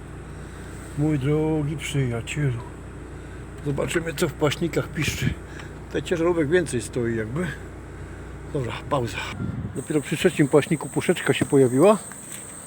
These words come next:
Jedna? Jedna. To weźmiemy. O, chyba się mi zepsuł. Zaraz zobaczymy, czy się mi zepsuł, czy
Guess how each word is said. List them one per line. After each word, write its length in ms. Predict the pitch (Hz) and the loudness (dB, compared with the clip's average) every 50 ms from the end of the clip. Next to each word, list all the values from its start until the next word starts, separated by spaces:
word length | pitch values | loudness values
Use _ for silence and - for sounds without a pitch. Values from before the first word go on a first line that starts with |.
| - - - - - - | -16 -16 -16 -14 -8 -2
Jedna? 380 | - 147 131 135 175 233 330 247 165 - - - - - - - - - - - - - - - - - - - - - - - - | 2 2 4 6 6 6 6 6 4 0 -4 -4 -4 -4 -4 -4 -4 -4 -4 -4 -4 -4 -4 -4 -4 -4 -4 -4 -6 -8 -10 -6 0
Jedna. 400 | 170 160 147 120 120 120 120 123 117 - - | 4 6 6 6 6 4 2 0 0 0 0
To 80 | 349 | 4
weźmiemy. 440 | 254 233 185 170 180 160 139 131 131 127 | 6 6 6 8 6 6 6 6 4 6
O, 500 | 165 190 190 185 180 180 175 170 165 160 151 | 6 10 10 12 12 12 12 12 10 10 8
chyba 220 | - 143 - - - | 6 6 6 8 8
się 80 | - | 8
mi 120 | 143 139 - | 8 8 8
zepsuł. 400 | 135 127 - - - - - - - - - - - - - - - - - - - - - - - - - - - - | 8 6 8 8 8 6 6 4 2 -2 -4 -4 -2 0 0 4 4 4 4 6 4 4 4 4 2 2 2 2 2 2
Zaraz 200 | 131 127 117 117 | 4 4 6 6
zobaczymy, 460 | 127 123 127 127 - 131 127 127 120 | 6 6 4 2 4 2 2 2 4
czy 100 | 120 120 | 2 2
się 120 | 117 123 | 2 2
mi 120 | 123 120 - | 2 4 6
zepsuł, 460 | 131 170 - - - 269 294 269 180 - - - | 6 4 4 4 2 2 4 4 2 0 0 0
czy 120 | - 165 | 0 0